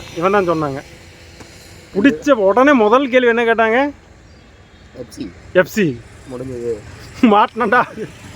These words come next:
Speaker 1: நானும் சொன்னேன், அப்புறம் நின்னு போறான்னு. "சார், இப்பதாங்க வாங்கிட்டு வந்தோம், ஒரு பத்து நிமிஷம் கூட ஆகலைங்க, இந்த ஒரு ஊர்ல, இந்த பக்கம் தள்ளி இருக்க ஊர்ல தான் வாங்கிட்டு வந்தோம்." அவரு, "இல்ல, இல்ல, எஃப் சி இல்லையில, என்ன வாங்கின, எஃப் சி இல்லையில" அப்படின்னாரு. அப்புறம்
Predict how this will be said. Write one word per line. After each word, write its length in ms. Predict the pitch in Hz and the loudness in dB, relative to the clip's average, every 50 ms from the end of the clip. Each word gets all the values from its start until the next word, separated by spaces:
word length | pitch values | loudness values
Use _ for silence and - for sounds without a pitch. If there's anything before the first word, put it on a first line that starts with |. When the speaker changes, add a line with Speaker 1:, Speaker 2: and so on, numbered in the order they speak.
| - - - - - - - - | -20 -18 -18 -18 -18 -14 -6 -2
Speaker 1:
நானும் 300 | 196 202 247 277 269 - | -2 0 0 0 -2 -2
சொன்னேன், 300 | 208 214 233 254 247 262 | -4 -2 -2 0 0 0
அப்புறம் 340 | 277 202 185 180 165 151 | 0 0 0 0 0 0
நின்னு 240 | 151 170 185 202 214 - | -2 -2 -2 -2 -4 -2
போறான்னு. 460 | 175 175 185 202 220 202 190 180 175 - - - - - - - - - - - - | 0 2 2 2 2 2 0 -2 -6 -8 -10 -18 -20 -20 -20 -20 -20 -20 -20 -14 -6
"சார், 200 | - 202 208 190 | -2 -2 0 0
இப்பதாங்க 680 | 180 180 180 - - - - 247 247 226 233 233 254 254 254 | -2 -6 -8 -10 -8 -2 0 0 2 4 2 2 2 2 2
வாங்கிட்டு 360 | 226 208 214 220 220 196 214 | 2 2 2 0 0 0 0
வந்தோம், 440 | 208 196 185 180 185 196 185 156 131 - - - - - - - - - - - - - | 0 0 0 0 2 2 2 0 -2 -4 -12 -16 -18 -18 -20 -20 -20 -18 -18 -16 -12 -10
ஒரு 100 | 143 135 - | -10 -6 -4
பத்து 300 | 175 175 - - - 269 | -2 -2 -2 -2 -2 -2
நிமிஷம் 220 | 262 247 214 247 | -2 -2 -2 0
கூட 280 | 240 240 233 233 220 214 | 2 2 4 4 2 2
ஆகலைங்க, 440 | 208 196 190 196 208 202 185 156 151 | 0 0 -2 -2 -2 -2 -4 -4 -6
இந்த 120 | 147 147 147 147 143 139 139 139 139 | -8 -6 -6 -6 -6 -6 -6 -6 -6
ஒரு 60 | 139 139 | -6 -4
ஊர்ல, 420 | 151 180 208 214 208 208 196 180 | -2 0 0 2 2 2 2 0
இந்த 140 | 170 165 165 | 0 -4 -6
பக்கம் 300 | 156 180 202 196 180 156 175 | -6 -4 -4 -4 -4 -4 -4
தள்ளி 200 | 160 165 180 190 | -4 -2 0 0
இருக்க 180 | 185 180 175 | 0 -2 -2
ஊர்ல 160 | 175 175 175 | -4 -4 -2
தான் 140 | 170 185 196 | 0 0 0
வாங்கிட்டு 300 | 180 165 165 180 180 165 | 0 0 -2 -2 -2 -2
வந்தோம்." 300 | 175 165 165 147 135 127 - - - - - - - - - - - - - - - - | -2 -2 -2 -4 -4 -6 -8 -12 -16 -16 -16 -14 -14 -12 -10 -10 -8 -8 -8 -6 -6 -4
அவரு, 420 | 185 247 285 302 254 202 165 143 - | -4 -2 0 0 0 0 -2 -2 -2
"இல்ல, 140 | - 214 285 | -2 0 2
இல்ல, 140 | 330 320 262 | 2 4 2
எஃப் 140 | 214 - | 2 2
சி 140 | - 339 330 | 2 2 4
இல்லையில, 460 | 294 285 311 294 285 302 311 269 180 131 - - - - - - - - - - - - - - - - - - - - | 4 4 4 4 4 2 2 0 -2 -4 -10 -18 -20 -20 -20 -20 -20 -20 -20 -20 -20 -20 -18 -18 -18 -18 -16 -16 -14 -10
என்ன 220 | 131 135 175 247 | -8 -4 -2 0
வாங்கின, 280 | 262 233 233 240 214 175 | 2 2 2 0 -2 -4
எஃப் 80 | 160 | -6
சி 180 | - - 294 277 | -2 2 2 2
இல்லையில" 260 | 247 220 233 233 233 | 4 4 4 4 4
அப்படின்னாரு. 300 | 214 190 196 185 175 160 | 4 2 2 2 2 0
அப்புறம் 300 | 156 147 - 165 143 123 | 0 -2 -2 -2 -4 -4